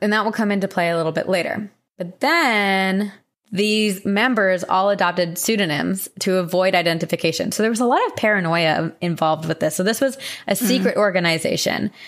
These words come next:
Speaker 1: And I think it was secret, kept secret because they knew, you know, the outside world wanted to, wanted society to look a specific way. So if they heard of this group meeting and talking and, and forwarding ideas in a way that they wouldn't like, maybe
Speaker 2: Mm-hmm.
Speaker 1: they'd be frowned upon. So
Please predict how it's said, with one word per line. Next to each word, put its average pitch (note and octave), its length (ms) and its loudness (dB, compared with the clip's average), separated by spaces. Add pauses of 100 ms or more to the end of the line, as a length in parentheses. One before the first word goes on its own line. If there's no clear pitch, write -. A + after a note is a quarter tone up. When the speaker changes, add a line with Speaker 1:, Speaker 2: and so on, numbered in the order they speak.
(260)
Speaker 1:
And F#3+ 140 2
I F#3+ 80 4
think A#3+ 260 0
it G#3+ 80 2
was G3 140 0
secret, - 280 -2
kept A3 200 0
secret G3 320 0
because F3 360 0
they F3+ 120 2
knew, F3+ 460 0
you F3 80 0
know, E3+ 120 0
the D#3+ 160 -2
outside E3+ 460 0
world E3 480 2 (560)
wanted F3 480 0
to, E3 480 0 (360)
wanted G#3 420 2
society F3+ 400 2
to E3+ 80 4
look E3 180 0
a E3 40 -4
specific E3 480 -2
way. D#3+ 180 2
So - 120 -2
if D3+ 120 -2
they D#3+ 220 0 (280)
heard F#3+ 300 2
of D#3+ 300 0
this F3+ 200 0
group F#3+ 300 0
meeting F3+ 440 2
and E3 140 0
talking D#3+ 460 0
and, D#3 360 -2 (100)
and D#3 360 -2 (260)
forwarding G#3 500 2
ideas F3 500 2
in E3 60 0
a D#3+ 60 0
way D#3+ 140 2
that D#3 120 -6
they D#3+ 140 0
wouldn't D#3+ 260 0
like, G3+ 240 2
maybe A3+ 220 2
Speaker 2:
Mm-hmm. E3+ 100 2
Speaker 1:
they'd E3 120 -2
be D#3+ 100 0
frowned D#3 260 -2
upon. - 340 -4
So G#3 360 0